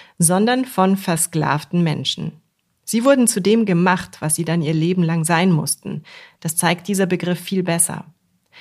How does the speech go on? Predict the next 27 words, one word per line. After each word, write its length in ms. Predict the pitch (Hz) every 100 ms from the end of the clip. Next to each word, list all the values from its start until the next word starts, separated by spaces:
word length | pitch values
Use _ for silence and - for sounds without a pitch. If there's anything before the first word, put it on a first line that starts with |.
| - - _
Sonst 380 | - 180 208 214
klingt 240 | 220 208 190
es 80 |
ein 160 | 180 175
wenig 280 | 175 190 185
wie 80 | 147
eine 220 | 165 160
selbstgewählte 760 | 151 156 - 175 160 160 156 165
Berufsbezeichnung. 1200 | 156 156 220 - - 147 - 131 123 - - 139 _
Viel 380 | - - 254 254
zu 160 | - 180
verharmlosend. 880 | 147 147 165 151 - - - - _ _ _ _ _ -
Die 60 |
Perspektive 680 | 190 190 190 202 - 208 160
ist 240 | 147 -
wichtig, 500 | 147 139 - 151 -
wie 80 | 190
so 140 | 190
oft 240 | 165 147 160
im 80 | 147
Leben. 420 | 147 147 - 156 _ _ _ - - - - _
Das 160 | 190 185
Schlusswort 560 | 262 294 - 262 262 -
überlasse 400 | 185 175 160 -
ich 200 | 165 -
Rüdiger 320 | 165 165 170
Sesemann. 640 | 151 143 139 113 80 -